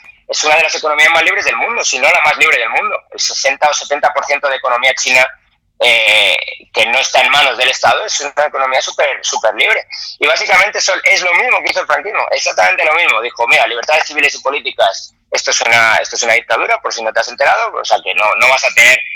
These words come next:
las libertades civiles y políticas que a ti te gustaría", eh, eh, lo cual pues yo no lo puedo ver con buenos ojos, pero sin embargo las libertades económicas sí probablemente eran bastante superiores a las que, a las que disfrutan, bueno, que disfr-, en, en términos actuales, a las que tienen que sufrir los españoles.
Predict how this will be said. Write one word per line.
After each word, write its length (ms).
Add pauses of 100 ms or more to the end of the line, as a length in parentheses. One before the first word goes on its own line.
(140)
las 80
libertades 380
civiles 260
y 40
políticas 440
que 80
a 40
ti 100
te 60
gustaría", 400 (480)
eh, 140 (140)
eh, 220
lo 160
cual 300
pues 180
yo 80
no 120
lo 120
puedo 220
ver 100
con 140
buenos 240
ojos, 240
pero 160
sin 160
embargo 420 (360)
las 160
libertades 440
económicas 480
sí 160
probablemente 500
eran 240
bastante 460
superiores 580
a 60
las 120
que, 140 (100)
a 140
las 160
que 100
disfrutan, 640
bueno, 500
que 100
disfr-, 500
en, 340
en 140
términos 320
actuales, 640
a 60
las 100
que 100
tienen 220
que 100
sufrir 340
los 120
españoles. 500